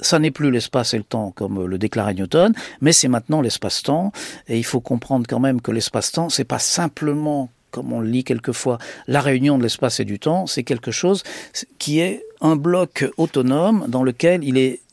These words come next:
très difficile de distinguer de l'espace et du temps. On ne peut pas le faire de manière objective.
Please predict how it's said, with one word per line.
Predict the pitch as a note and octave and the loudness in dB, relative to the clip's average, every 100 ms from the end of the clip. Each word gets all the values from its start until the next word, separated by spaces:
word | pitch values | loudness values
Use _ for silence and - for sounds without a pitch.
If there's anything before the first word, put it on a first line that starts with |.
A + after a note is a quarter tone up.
| _ - | _ -10
très | - E3 | 0 0
difficile | D3+ - D3 - D#3+ C3 - - - B2 | 0 -2 0 2 2 2 -2 -16 -8 0
de | C3 | 0
distinguer | C3 - C#3+ B2+ C3 A#2+ | 2 2 2 2 2 4
de | B2 | 2
l'espace | B2 - C3+ B2 A2+ | 2 -2 -2 -2 -2
et | |
du | G#2+ | -4
temps. | G#2 C#3+ F3 G3 | -2 0 0 2
On | - | 2
ne | E3 | 2
peut | D3 | 0
pas | B2+ | 0
le | C3+ | -2
faire | - D3 A#2+ | 2 2 2
de | |
manière | A2+ A#2+ A#2+ G#2+ | 2 2 2 0
objective. | G2+ G2+ - F3+ A3+ | -2 -6 0 2 2